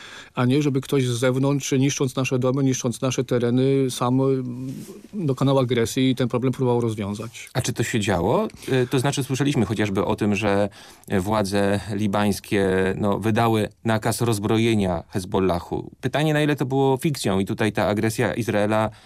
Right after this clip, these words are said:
Speaker 2: jest usprawiedliwiona w tym sensie, że Hezbollah stanowił realne zagrożenie,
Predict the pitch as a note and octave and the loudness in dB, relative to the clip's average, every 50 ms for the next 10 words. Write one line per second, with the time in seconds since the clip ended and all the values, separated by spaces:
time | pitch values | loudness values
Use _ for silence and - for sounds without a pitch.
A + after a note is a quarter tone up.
0 | - - _ - A#2 A2+ - - C3+ - - B2 A2 G#2+ G#2+ G#2 G#2 G#2+ A2+ A2+ | -20 -16 _ -4 -4 -4 -2 -4 -8 -4 -2 -2 -2 -2 -2 -2 0 0 2 2
1 | A2 - - A2 G2+ - A2+ A2 G#2+ G#2 - A#2 G#2+ G#2 F#2+ F#2 G2+ G2 G2 F#2+ | 0 0 0 -2 0 0 0 0 0 0 0 0 0 2 0 0 0 2 2 2
2 | G2 G#2+ G2 F#2 G2 G2+ G2+ G2+ F#2+ F#2+ - - G#2 G2+ G2+ F#2+ G2+ G2+ G2+ F#2+ | 0 0 -2 0 0 0 2 2 0 0 -2 -2 -2 0 0 0 0 2 2 2
3 | G2 G2 G2 G2 G2 F#2+ F#2+ F#2+ F#2+ G2 F#2+ F#2 G2+ G2 F#2+ F#2+ F#2 F2+ | 2 2 2 2 2 2 2 0 0 0 0 2 2 2 2 2 2 0